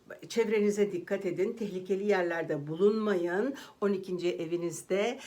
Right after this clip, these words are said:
Mars gezegeninin uzun aylar kalacağını, seyrinde olacağını, bir müddet sonra da retro yapacağını sakın unutmayın gizli düşmanlar.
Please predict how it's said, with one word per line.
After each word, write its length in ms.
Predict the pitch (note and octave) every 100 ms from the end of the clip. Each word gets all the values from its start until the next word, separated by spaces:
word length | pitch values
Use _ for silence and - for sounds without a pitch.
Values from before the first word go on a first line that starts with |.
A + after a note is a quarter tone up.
| B3 -
Mars 460 | F3 E3+ G#3+ G#3+
gezegeninin 920 | F3 E3+ D#3+ D#3+ D#3 D#3 D#3 E3+ A3 - - -
uzun 600 | E3+ C#3+ A3 C#4 B3+ A3 -
aylar 500 | F3 E3 D#3 D#3 F3 - -
kalacağını, 920 | - F3 E3+ G3 F3 E3 E3 E3 G3+ - -
seyrinde 520 | - F3+ E3+ E3+ E3
olacağını, 680 | - F#3+ D#3+ F3 D#3+ D#3+ E3
bir 80 | G#3
müddet 340 | A3 F#3 F3
sonra 380 | F3+ F#3 F#3 F3+
da 340 | F3 F3 D#3+
retro 320 | D3+ D#3 - G#3+
yapacağını 680 | G#3 G3+ G3+ F#3 F3 E3+
sakın 500 | E3 - - - A#3+
unutmayın 840 | G#3+ F3+ F#3 F3+ E3+ E3 E3+ F3+ F3+
gizli 300 | E3 C#3 C#3
düşmanlar. 600 | - D#3+ E3 G3+ C#4